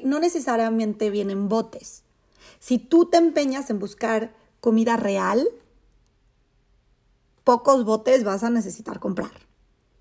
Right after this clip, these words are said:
Y la tercer fuerza maligna es el estrés y tus emociones. Aunque suene cliché, sí es cierto. El estrés y tus sentimientos,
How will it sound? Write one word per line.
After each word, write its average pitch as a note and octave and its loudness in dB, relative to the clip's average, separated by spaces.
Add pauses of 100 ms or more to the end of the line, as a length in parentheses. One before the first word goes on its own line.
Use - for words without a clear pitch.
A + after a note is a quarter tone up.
(1000)
Y D4 0
la D4 4
tercer D#4 0
fuerza A4 0
maligna C#4+ 0 (420)
es C#4 -2
el D4 4
estrés C4+ 0 (120)
y A#3 -4
tus A3+ -8
emociones. - -8 (480)
Aunque C4+ -2
suene F4 -2
cliché, - -2 (1200)
sí - -6
es B3+ 2
cierto. - -6 (1040)
El C4+ 2
estrés C#4 2
y D#4 -2
tus D4+ -8
sentimientos, A#3+ -4